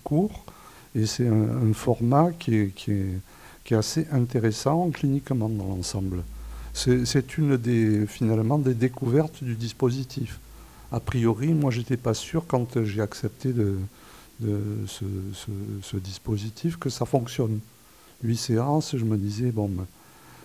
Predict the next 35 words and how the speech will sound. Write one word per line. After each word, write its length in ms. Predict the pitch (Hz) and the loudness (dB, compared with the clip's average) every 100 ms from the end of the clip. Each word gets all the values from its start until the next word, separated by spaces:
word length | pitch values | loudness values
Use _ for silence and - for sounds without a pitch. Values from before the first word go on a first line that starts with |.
| - | -8
donc, 220 | 104 110 101 - | 0 0 -2 -2
euh, 240 | 104 104 98 120 | 0 2 0 0
maintenant, 340 | 110 123 139 | 2 4 6
je 120 | 127 | 4
précise, 760 | 123 131 123 - 147 127 107 101 | 4 2 0 0 0 0 -2 -2
parce 160 | 110 - | -4 0
qu'il 120 | 110 | 2
y 20 | |
en 40 | 113 | 2
a 40 | |
qui, 320 | - 101 98 | 0 -2 -2
qui 140 | 92 110 | -4 -6
décrochent 480 | 101 - 107 98 | -6 -2 -2 0
aussi, 340 | 104 - - 117 | -2 -4 -4 -2
on, 160 | 95 90 - - - | -2 -4 -12 -20 -12
je 140 | - 113 | -4 -2
précise 540 | - 120 - 143 117 | 0 -4 -4 -4 -4
que 100 | - | -4
c'est 220 | 120 - | -2 2
huit 300 | 113 127 180 | 2 2 0
séances, 680 | 165 - 135 123 120 107 - 113 107 - | 0 0 0 2 0 -4 -8 -12 -16 -10
les 80 | 107 | -6
gens 160 | 95 107 | -2 -4
qui 200 | 104 104 | -2 -2
viennent 320 | 104 101 90 85 - - - - - | 0 0 -2 -8 -20 -20 -20 -20 0
au 120 | 160 | 2
plus, 560 | 165 - 160 196 - - - - - - | 2 2 2 0 -8 -16 -20 -20 -16 -8
donc 160 | 104 - | -6 -4
ça 120 | 110 | -4
peut 160 | - | -4
s'arrêter 460 | 117 110 101 98 - | -4 -4 -4 -4 -4
à 80 | 95 | -6
trois, 520 | - 107 127 160 143 | -8 -4 0 0 -2
à 40 | |
quatre, 460 | 113 127 143 160 | -6 -4 -4 -6